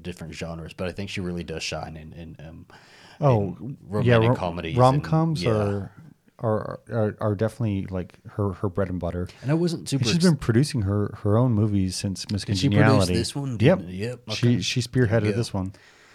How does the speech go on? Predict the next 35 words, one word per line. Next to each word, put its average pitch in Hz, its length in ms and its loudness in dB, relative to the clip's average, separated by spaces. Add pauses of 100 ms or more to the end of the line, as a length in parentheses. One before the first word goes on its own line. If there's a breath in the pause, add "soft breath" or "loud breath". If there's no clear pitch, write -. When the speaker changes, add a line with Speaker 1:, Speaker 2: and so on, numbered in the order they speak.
(220 soft breath)
Speaker 1:
There 104 120 -4
you 110 100 -4
go. 90 340 -8 (140)
There 101 200 -6
you 98 80 -6
go. 90 400 -10 (100)
Speaker 2:
Well 120 140 4
Speaker 1:
I, - 60 0
and 127 200 -4
I - 20 -4
wasn't 131 280 -4
super 110 160 -2
excited 85 320 -8
to 80 80 -14
watch 76 180 -16
this 78 140 -16
one 78 100 -14
either 87 240 -10
'cause 85 160 -12
I'm 92 80 -8
not, 95 180 -10
like, 90 200 -12
I, - 160 -14 (400 loud breath)
I'm 113 80 -8
not 123 140 0
a 123 40 2
rom-com 87 460 -4
fan. 80 180 -12
I 95 80 -8
do 113 180 -6
love 104 260 -4
a 98 40 -8
romantic 90 440 -8
gen-, - 380 -12 (160)
gen-, - 420 -14